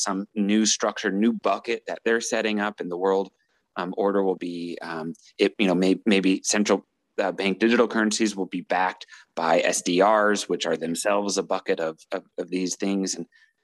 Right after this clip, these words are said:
and that starts to describe, paint a picture of the actual, uh, mechanism of reset, because it always is different.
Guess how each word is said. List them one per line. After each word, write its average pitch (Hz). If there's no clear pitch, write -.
and 120
that 135
starts 170
to 135
describe, 123
paint 147
a 104
picture 92
of 98
the 101
actual, 120
uh, 95
mechanism 95
of 90
reset, -
because 123
it 139
always 185
is 160
different. -